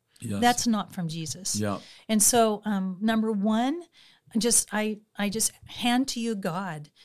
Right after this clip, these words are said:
Speaker 1: Mm-hmm.
Speaker 2: um, trauma. I
Speaker 1: Yeah.
Speaker 2: hand to you the agreement I've had with sorrow,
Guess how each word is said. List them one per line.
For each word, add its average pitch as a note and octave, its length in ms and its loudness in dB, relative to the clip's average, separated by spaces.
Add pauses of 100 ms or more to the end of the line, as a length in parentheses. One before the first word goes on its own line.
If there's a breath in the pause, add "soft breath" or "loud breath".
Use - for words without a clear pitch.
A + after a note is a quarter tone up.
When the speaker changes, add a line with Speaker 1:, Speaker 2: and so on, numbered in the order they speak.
Speaker 1:
Mm-hmm. - 120 -10
Speaker 2:
um, F#3 380 -2 (200)
trauma. G#3 520 -10 (200)
I G#3 100 -2
Speaker 1:
Yeah. G#3 160 -2
Speaker 2:
hand A3+ 200 2
to - 120 -4
you A3 60 -4
the G3+ 120 -4
agreement F#3+ 600 -2
I've F#3 220 -4
had F#3 320 -4
with F#3 140 -4
sorrow, B3 600 -2